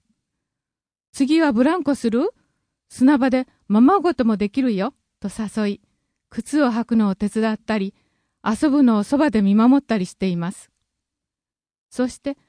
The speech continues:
新しいお友達が泣くと、「泣かんとき、うさぎ見に行こう」と慰める姿も見られました。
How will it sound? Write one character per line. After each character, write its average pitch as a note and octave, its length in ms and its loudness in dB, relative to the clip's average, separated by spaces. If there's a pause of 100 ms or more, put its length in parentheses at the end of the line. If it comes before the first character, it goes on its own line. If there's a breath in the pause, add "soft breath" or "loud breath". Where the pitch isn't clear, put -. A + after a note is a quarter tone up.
(140)
新 C#4 380 -2
し - 140 -10
い C#4 80 4
お B3+ 100 2
友 C4+ 240 4
達 A#3+ 240 -2
が G3+ 140 0
泣 G3+ 160 -2
く - 60 -20
と、 G#3 200 -8 (420)
「泣 B3 220 0
か D4+ 140 2
ん C#4+ 80 2
と D#4 120 -2
き、 E4+ 280 -4 (300)
う G#3+ 80 -4
さ D#4 180 0
ぎ D4+ 140 2
見 D#4+ 100 2
に E4+ 200 -2
行 - 80 -12
こ F#4+ 200 -4
う」 - 40 -20 (380)
と G#3 100 -2
慰 A3 420 0
め C4+ 120 4
る C4 80 -2
姿 C#4 360 -2
も G3 120 0
見 F#3+ 140 0
ら A3+ 120 0
れ A3 100 0
ま G#3 140 -2
し - 120 -12
た。 - 180 -12